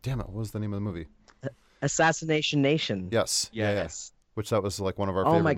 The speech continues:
Speaker 2: God,
Speaker 1: from
Speaker 2: I
Speaker 1: last year, too.
Speaker 3: It was. Absolutely.
Speaker 2: I love that movie so much because that was such an authentic, because that's a trans woman playing a trans character, and
Speaker 1: Yeah.
Speaker 2: it's so
Speaker 3: Mm-hmm.
Speaker 2: authentic, and she was badass,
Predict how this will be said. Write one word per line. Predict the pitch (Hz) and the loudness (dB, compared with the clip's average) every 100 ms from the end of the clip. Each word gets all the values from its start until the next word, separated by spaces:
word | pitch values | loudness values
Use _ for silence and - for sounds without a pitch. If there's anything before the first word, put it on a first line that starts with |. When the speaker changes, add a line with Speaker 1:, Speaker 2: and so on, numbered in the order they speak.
| 139 | 4
Speaker 2:
God, | 135 127 | 4 2
Speaker 1:
from | 101 | 0
Speaker 2:
I | 92 | -2
Speaker 1:
last | 85 - | -4 -4
year, | 90 90 | -4 -4
too. | 110 95 87 | -2 -4 -2
Speaker 3:
It | |
was. | 131 135 110 - - _ _ 127 | 0 2 0 -6 -20 _ _ -4
Absolutely. | 131 - 117 104 117 - 98 95 - | -4 -4 -6 -6 -6 -8 -10 -12 -8
Speaker 2:
I | - 131 | 0 2
love | 123 127 127 117 | 4 4 4 2
that | 127 120 117 | 0 0 0
movie | 117 107 107 | -6 -4 -4
so | - - 131 123 | -4 2 4 4
much | 120 117 | 2 0
because | - 151 | -2 0
that | 156 | 2
was | 160 165 | 2 2
such | 165 - 127 | 2 0 -2
an | 135 | 0
authentic, | 120 120 - 135 131 | 0 0 0 0 0
because | 143 151 | -2 0
that's | 185 202 | 0 0
a | |
trans | 147 - 165 185 160 | -4 2 4 4 4
woman | 135 123 120 | 2 2 0
playing | 120 143 143 151 | -2 2 4 4
a | |
trans | 143 160 143 143 | 2 2 2 0
character, | - 143 117 113 - 120 104 | 2 4 4 2 0 0 0
and | 104 | -2
Speaker 1:
Yeah. | 123 110 | -2 -2
Speaker 2:
it's | - | 0
so | 131 | 0
Speaker 3:
Mm-hmm. | 135 135 | 2 0
Speaker 2:
authentic, | - 113 - 110 104 | 0 -4 -2 -2 -2
and | 104 110 | -4 -2
she | 104 | -2
was | 95 | -4
badass, | 95 98 101 90 78 60 85 - | -4 -2 0 0 0 -2 -6 -10